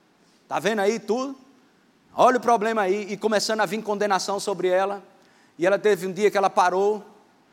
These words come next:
e ela disse: "Rapaz, Deus,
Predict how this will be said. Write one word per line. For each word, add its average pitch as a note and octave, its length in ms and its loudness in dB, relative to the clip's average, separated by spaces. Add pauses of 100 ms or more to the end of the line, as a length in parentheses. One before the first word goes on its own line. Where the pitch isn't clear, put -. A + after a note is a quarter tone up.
(500)
e F#3+ 60 -4
ela G3 180 2
disse: F3+ 420 -2
"Rapaz, G3+ 720 0 (1300)
Deus, A3+ 720 4